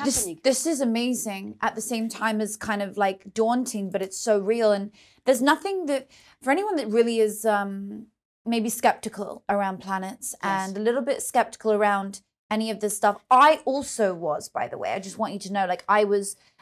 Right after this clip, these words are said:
Speaker 1: I didn't understand it, but ignorance these days,
Speaker 2: I, you cannot.
Speaker 1: you, you cannot afford to be ignorant with all the books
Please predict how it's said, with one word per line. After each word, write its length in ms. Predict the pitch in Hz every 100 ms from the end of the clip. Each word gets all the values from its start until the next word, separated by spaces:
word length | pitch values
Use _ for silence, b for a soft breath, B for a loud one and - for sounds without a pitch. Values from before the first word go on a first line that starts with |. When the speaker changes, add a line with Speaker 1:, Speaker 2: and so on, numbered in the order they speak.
| b
Speaker 1:
I 80 | 226
didn't 220 | 220 247
understand 580 | 220 214 220 - 285 277
it, 120 | 226
but 240 | - 226 - _ _ _
ignorance 760 | 320 370 294 277 220 202 214 -
these 340 | 226 214 208
days, 640 | - 190 185 208 - - - -
Speaker 2:
I, 140 | 160 165
you 140 | 185
cannot. 420 | 185 180 160 _ _ -
Speaker 1:
you, 280 | 254 311 302
you 220 | 247 277
cannot 440 | 226 - 302 370
afford 480 | 269 - 254 294 330
to 60 | 185
be 220 | 185 196
ignorant 560 | 233 202 196 175 165 - -
with 180 | 247 -
all 420 | 311 330 370 381 254
the 100 | 220
books 760 | 175 - 349 339 - - -